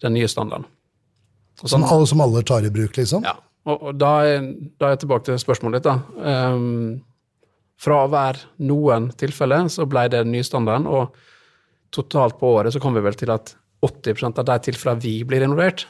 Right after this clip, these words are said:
Speaker 1: eh, av den type angrep, altså phishing-angrep, så, så, så er det her i den bruken.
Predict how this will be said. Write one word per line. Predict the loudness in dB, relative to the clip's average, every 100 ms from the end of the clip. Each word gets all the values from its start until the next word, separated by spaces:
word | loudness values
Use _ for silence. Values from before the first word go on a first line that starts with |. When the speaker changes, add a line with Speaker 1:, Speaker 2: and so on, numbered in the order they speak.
| _ _ _ _ _ _ _
Speaker 1:
eh, | -8 -4
av | 2 4 2 0
den | -2 0
type | -6 -2 -2
angrep, | 0 0 0
altså | -4
phishing-angrep, | -2 -4 -2 -4 -4 -6 -12 -18 -10
så, | -8 -6
så, | 2 4 4 0 _ _ _ _ _ _ _
så | -2 2
er |
det | 2 0
her | 0 0
i |
den | -2 -2
bruken. | -4 -4 -6 -8